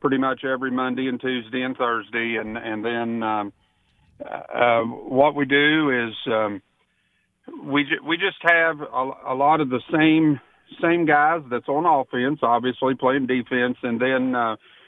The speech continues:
uh, we don't have a lot of one-way players, and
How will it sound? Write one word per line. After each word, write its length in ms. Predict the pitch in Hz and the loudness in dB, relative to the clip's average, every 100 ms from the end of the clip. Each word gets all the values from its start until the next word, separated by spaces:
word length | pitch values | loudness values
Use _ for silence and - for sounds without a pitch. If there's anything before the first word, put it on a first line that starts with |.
| _ - | _ -2
uh, 120 | 120 | 0
we 140 | 123 | 0
don't 180 | 135 135 | 0 2
have 120 | 135 | 0
a 40 | 127 | 2
lot 220 | 127 127 | 2 2
of 160 | 123 | 0
one-way 500 | 117 127 131 127 131 | 0 0 2 2 2
players, 540 | 135 131 123 117 120 120 | 0 0 2 2 0 -2
and 180 | 117 | -8